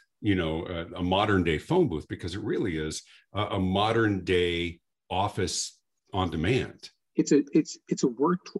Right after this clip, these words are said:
Speaker 2: it's a tool. It's a tool that enables you. I mean, we talk about a technology enabled pod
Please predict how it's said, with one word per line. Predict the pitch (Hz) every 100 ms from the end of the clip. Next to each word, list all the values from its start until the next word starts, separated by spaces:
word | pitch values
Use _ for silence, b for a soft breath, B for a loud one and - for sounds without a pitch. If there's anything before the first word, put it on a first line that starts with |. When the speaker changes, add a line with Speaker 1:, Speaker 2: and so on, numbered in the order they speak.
| -
Speaker 2:
it's | -
a | -
tool. | - - 190 131 107 - _ -
It's | 185
a | -
tool | - 175 180
that | 156 143
enables | 123 120 123 151 147 123
you. | 104 - - 220
I |
mean, | 135
we | 135
talk | 147 147
about | 147 143
a | -
technology | - - 139 143 151 131 135
enabled | 127 123 127 123 117 110 - _ _ _ -
pod | 135 127 120 110 107